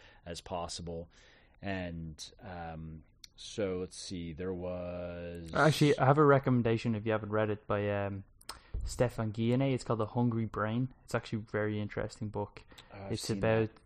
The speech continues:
Speaker 2: yeah, it's, it's, it's kinda about the, yeah, how we overconsume foods that are highly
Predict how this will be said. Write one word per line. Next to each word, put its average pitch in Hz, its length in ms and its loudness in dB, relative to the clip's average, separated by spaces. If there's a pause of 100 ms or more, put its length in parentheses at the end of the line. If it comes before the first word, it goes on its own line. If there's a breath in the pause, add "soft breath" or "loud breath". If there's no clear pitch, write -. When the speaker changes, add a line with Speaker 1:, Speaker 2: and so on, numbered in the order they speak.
(140)
Speaker 2:
yeah, 117 360 4
it's, - 140 -4
it's, 127 360 -2
it's - 300 -6 (680 loud breath)
kinda 185 220 12
about 160 380 12
the, 127 580 8 (320)
yeah, 120 220 6
how 123 640 6
we 113 320 2
overconsume 117 760 2
foods 117 280 0
that 104 100 2
are 101 80 4
highly 110 320 4